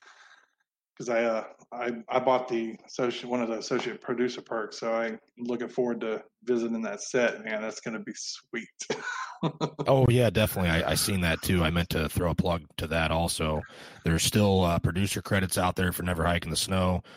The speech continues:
Speaker 2: There's a lot of good shit on there, so definitely go to the Indiegogo and check that out. And also, when you're there, definitely take some pictures. We'd love to see 'em.
Speaker 1: I will. I will. Yeah, don't, don't forget to mention that, uh, Jason Rising's still, the campaign's still going too.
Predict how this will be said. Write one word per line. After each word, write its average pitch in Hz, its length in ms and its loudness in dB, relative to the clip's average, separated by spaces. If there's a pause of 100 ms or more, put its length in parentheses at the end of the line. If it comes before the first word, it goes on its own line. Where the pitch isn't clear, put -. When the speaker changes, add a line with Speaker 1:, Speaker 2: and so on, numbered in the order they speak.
(100)
Speaker 2:
There's 85 100 -2
a 78 60 0
lot 82 160 4
of 80 80 0
good 82 100 0
shit 85 240 0
on 80 200 0
there, 82 260 0
so 82 180 -4
definitely 82 360 -2
go 82 100 0
to 82 80 2
the 80 60 -2
Indiegogo 80 640 0
and 71 80 -2
check 80 220 -2
that 76 160 -4
out. 85 300 0 (260)
And 76 100 -4
also, 87 460 2
when 78 160 -2
you're 73 120 -4
there, 87 260 2
definitely 85 300 -2
take 90 180 0
some 76 140 -8
pictures. 87 340 -2
We'd 76 120 -6
love 80 120 0
to 73 80 -6
see 78 140 -2
'em. 65 180 -4 (1040)
Speaker 1:
I 127 80 4
will. 135 420 6
I 117 100 6
will. 131 320 4 (200)
Yeah, 151 160 10
don't, 180 320 6
don't 156 180 4
forget 160 220 2
to 147 80 4
mention 143 300 4
that, 113 140 2
uh, 113 180 -2 (120)
Jason 135 320 0
Rising's 117 460 2
still, 113 340 0
the 113 120 -4
campaign's 110 420 -4
still 110 140 -4
going 110 280 -2
too. 117 300 -2